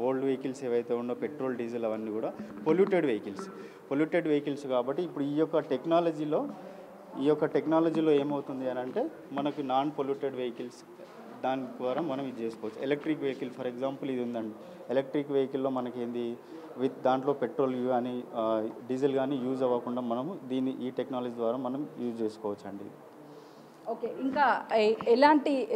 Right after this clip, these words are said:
Speaker 2: సిస్టమ్ అనేది ఇక్కడ ఉన్నాయి దీంతో పాటు?
Speaker 1: ఆటోమేషన్ సిమ్యులేటర్ మేడం, ఇది ఏంటంటే ఇండస్ట్రియల్ అప్లికేషన్ కోసం యూజ్ చేస్తాము.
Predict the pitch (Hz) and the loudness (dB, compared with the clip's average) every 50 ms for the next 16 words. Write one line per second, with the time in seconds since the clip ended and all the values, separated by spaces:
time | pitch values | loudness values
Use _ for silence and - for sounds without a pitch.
0 | 208 202 - 233 196 - - 240 220 220 208 208 208 190 202 202 208 190 190 190 | 0 0 -2 -6 -8 -6 -4 -2 0 0 0 0 0 0 -2 2 6 8 8 8
1 | 185 185 190 196 196 196 190 185 185 190 190 196 180 185 190 190 190 208 196 185 | 8 6 4 0 0 0 -2 -2 -2 -2 -2 -2 -2 -2 -4 0 0 0 2 4
2 | - 185 175 175 - 202 190 190 - - 233 233 - - - - - - - - | 6 6 6 4 2 -2 -4 -4 -6 -8 -12 -12 -12 -12 -12 -12 -12 -10 -2 2
3 | 131 127 131 135 165 156 160 156 151 165 156 156 - - 127 127 127 127 131 123 | 2 2 4 4 2 2 2 2 2 0 -2 -4 -4 -4 -4 -2 0 2 0 2
4 | - - 107 110 107 107 113 131 190 208 - - 135 131 135 135 143 156 151 143 | 2 0 -2 -2 -2 0 0 0 -2 -4 -4 -4 0 2 4 4 4 4 2 2
5 | 143 160 135 131 143 147 160 160 - 170 156 147 131 - - 139 120 139 131 123 | 2 2 2 4 4 4 4 4 4 2 4 4 2 2 0 -2 -2 0 -2 -2
6 | 135 127 123 120 120 - 147 135 131 123 120 113 110 113 107 107 - - 104 110 | -2 -2 -2 -2 -2 -2 -2 -4 -2 -2 -2 -4 -4 -4 -6 -6 -6 -6 -6 -6
7 | 139 | -8